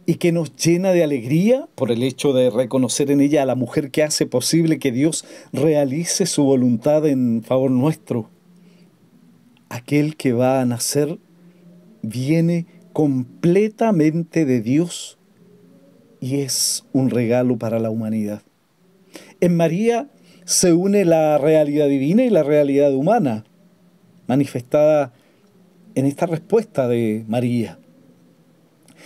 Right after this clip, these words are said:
Y sin duda alguna que la fe de María es tremendamente audaz, ya que nadie creería de buenas a primeras lo que el ángel le anunció y que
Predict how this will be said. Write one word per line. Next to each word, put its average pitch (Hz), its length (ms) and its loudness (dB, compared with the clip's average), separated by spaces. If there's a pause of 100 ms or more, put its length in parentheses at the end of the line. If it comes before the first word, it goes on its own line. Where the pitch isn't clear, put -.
(300)
Y 170 100 2
sin 208 400 4
duda 196 320 2
alguna 180 500 2
que 170 160 0
la 123 140 -2
fe 175 260 0
de 175 120 -2
María 165 360 0
es 170 100 -6
tremendamente 147 800 0
audaz, 135 360 0
ya 170 180 0
que 160 240 -2 (320)
nadie 214 640 0
creería 175 600 2
de 175 100 2
buenas 175 360 0
a 143 80 0
primeras 143 800 -2 (1300)
lo 127 260 -2
que 131 280 2
el 117 100 0
ángel 147 400 -2
le 123 100 2
anunció 120 640 0
y 160 80 0
que 123 300 -2